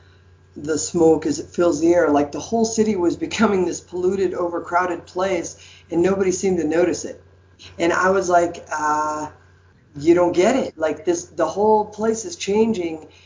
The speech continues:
and, you know, there's birds flying. You don't see the birds as they fly away. Nobody's realizing what's happening to our world. Nobody's seeing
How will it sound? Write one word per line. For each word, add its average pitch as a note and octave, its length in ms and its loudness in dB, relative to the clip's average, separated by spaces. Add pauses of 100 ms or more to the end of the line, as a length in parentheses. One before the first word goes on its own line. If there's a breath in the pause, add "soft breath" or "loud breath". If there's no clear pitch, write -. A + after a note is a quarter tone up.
(300 soft breath)
and, F3 580 -4
you E3+ 80 2
know, E3+ 120 2
there's E3+ 200 -2
birds G3+ 400 2
flying. F#3 640 0
You F#3 80 2
don't F#3+ 180 0
see G3+ 180 -4
the E3 120 -4
birds F#3 380 2
as E3 120 -4
they E3 80 -4
fly E3+ 280 2
away. F3+ 280 0
Nobody's F#3+ 480 -4 (460 soft breath)
realizing A#3 800 2
what's F#3+ 180 -8
happening G3 580 -4
to E3 500 -4
our F3 180 0
world. D#3+ 500 0
Nobody's F3+ 640 -2
seeing G3+ 800 -4